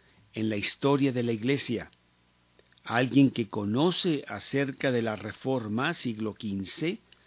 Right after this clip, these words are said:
siglo dieciséis, está familiarizado con el nombre de Juan Hus. Él nació en Bohemia, lo que hoy es Croacia,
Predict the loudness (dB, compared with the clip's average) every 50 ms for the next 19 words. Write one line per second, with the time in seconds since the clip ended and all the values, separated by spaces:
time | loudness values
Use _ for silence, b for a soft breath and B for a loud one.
0 | b b -4 2 2 2 4 2 0 0 0 -2 -6 -8 -8 -10 -10 -10 -10 -8
1 | -8 -8 -6 -6 -6 -8 -8 -8 -10 -12 -14 -16 -16 -18 b b b b b b
2 | b b b -8 -6 -6 -6 -2 0 2 2 2 2 2 0 -4 -10 _ _ _
3 | _ -20 -20 -20 -18 -14 -4 0 2 4 4 4 4 2 0 -2 -4 -4 -4 -4
4 | -2 -2 0 0 0 -2 -2 -4 -4 -6 -8 -8 -6 -8 -8 -6 -4 -2 0 2
5 | 2 2 0 -2 -4 -6 -6 -10 -10 -10 -10 -8 -8 -8 -8 -10 -12 -14 -14 -12
6 | -14 -16 -16 -18 -20 -20 _ _ _ _ _ _ _ _ _ _ _ _ _ _
7 | _ b b b b b b b b b b b b _ _ _ _ _ _ 2
8 | 6 6 6 6 4 4 4 4 4 4 2 2 2 4 4 4 2 2 0 2
9 | 4 6 8 8 8 6 6 6 6 6 4 4 0 -2 -2 2 2 2 4 2
10 | 2 0 -2 -4 -4 -2 -2 0 -2 -2 -4 -6 -6 -4 -4 -4 -4 -4 -6 -12